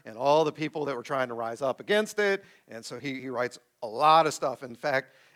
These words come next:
out of, like, a lot of the ancient historians, you can find a lot of stuff that Tacitus wrote. Next is a person called, uh, and then this is another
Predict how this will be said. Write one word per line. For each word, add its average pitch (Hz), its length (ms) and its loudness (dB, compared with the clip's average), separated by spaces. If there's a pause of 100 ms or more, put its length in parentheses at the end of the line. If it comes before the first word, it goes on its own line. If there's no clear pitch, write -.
(100)
out 151 160 6
of, 143 80 4
like, 139 220 4
a 143 40 0
lot 151 240 8
of 151 60 0
the 151 100 -2
ancient 151 300 -4
historians, 156 600 -4
you 127 140 -6
can 139 140 -8
find 135 260 0
a 117 40 -2
lot 127 360 2
of 131 60 -6
stuff 131 380 -4
that 120 120 -12
Tacitus 113 500 -8
wrote. 101 240 -14 (720)
Next 165 320 4
is 196 180 2
a 196 60 0
person 190 320 0
called, 165 460 4
uh, 139 260 0
and 143 100 -4
then 135 200 -6
this 139 160 -4
is 156 80 -6
another 139 400 2